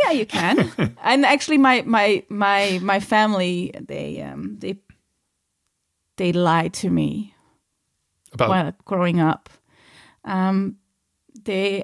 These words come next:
Speaker 1: actually, my whole family from my mama's side and her then boyfriend, my sort of dad,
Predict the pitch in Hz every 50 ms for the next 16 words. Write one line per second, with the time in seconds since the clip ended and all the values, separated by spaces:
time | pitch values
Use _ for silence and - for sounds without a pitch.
0 | - - 185 214 208 - - 240 240 233 220 220 208 185 - - - - - -
1 | 208 214 214 233 254 254 254 220 - 208 175 170 175 165 170 170 165 160 - _
2 | - - 190 190 175 170 180 170 160 165 156 160 - - - 170 160 170 185 196
3 | 196 214 202 - - - - - _ _ _ _ _ 185 185 185 190 190 196 180
4 | 185 190 185 180 175 - - 175 170 175 170 160 - - _ _ _ _ - 185
5 | 175 180 - 190 185 165 175 170 165 170 165 156 - - - 151 165 165 156 160
6 | 160 190 190 190 170 190 202 214